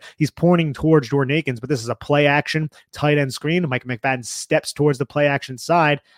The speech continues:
and then at that point, Laremy Tunsil's already climbing up to him as Davis Mills still has the football. There's really no path that Micah McFadden can have towards Jordan Akins. Tough assignment, but instead of going over the top,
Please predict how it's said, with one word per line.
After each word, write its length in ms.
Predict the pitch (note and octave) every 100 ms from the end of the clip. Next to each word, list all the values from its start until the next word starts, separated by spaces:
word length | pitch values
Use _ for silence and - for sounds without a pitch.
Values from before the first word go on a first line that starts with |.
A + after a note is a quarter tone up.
| _ -
and 80 | C#3
then 80 |
at 120 | C#3 -
that 240 | D3+ -
point, 340 | E3+ F#3 D3 - _ _ _ G3+
Laremy 220 | F3+ D3
Tunsil's 320 | E3+ F3+ C3+
already 320 | - E3 D#3+
climbing 420 | C3+ - D#3 C3+ C3+
up 120 | -
to 120 | C3
him 100 | C3
as 140 | B2
Davis 260 | A2+ C#3+ -
Mills 220 | C#3+ B2+
still 260 | - - D3
has 240 | A#2 B2+
the 80 | A#2
football. 440 | - C#3 - F2+
There's 260 | A#2+ B2+ A#2+
really 240 | D3 E3+
no 320 | C#3 C#3 D3 C3+
path 420 | - - C#3 B2
that 100 | B2
Micah 220 | B2 B2
McFadden 420 | A#2+ A#2 C3 C3 A#2
can 100 | G#2+
have 300 | B2+ A#2+ -
towards 300 | D3 C#3 A#2
Jordan 240 | A#2 C3+
Akins. 380 | C3+ G#2+ - _
Tough 260 | - - -
assignment, 480 | - F#3+ A3 D3 - - - _ -
but 160 | D3
instead 300 | D#3 - F#3
of 80 | D3+
going 240 | E3 D#3
over 220 | D#3 C#3 B2+
the 100 | B2
top, 560 | - F#3 G#3 D3+ -